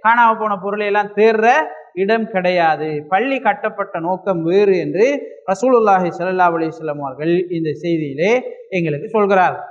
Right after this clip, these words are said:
அடுத்த ஹதீஸும் இதை ஒட்டியதாகத்தான் இருக்கிறது, அதையும் நாங்க பார்த்திடலாம். நானூத்தி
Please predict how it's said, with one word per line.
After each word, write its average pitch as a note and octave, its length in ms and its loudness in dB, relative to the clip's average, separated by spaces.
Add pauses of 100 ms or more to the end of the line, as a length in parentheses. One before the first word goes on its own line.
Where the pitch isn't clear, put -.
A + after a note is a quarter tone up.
அடுத்த B3+ 320 2
ஹதீஸும் A3+ 480 0
இதை A3+ 260 4
ஒட்டியதாகத்தான் F#3+ 680 2
இருக்கிறது, E3 460 -4
அதையும் A3 280 2
நாங்க F#3 460 0
பார்த்திடலாம். E3 540 0
நானூத்தி B3+ 440 2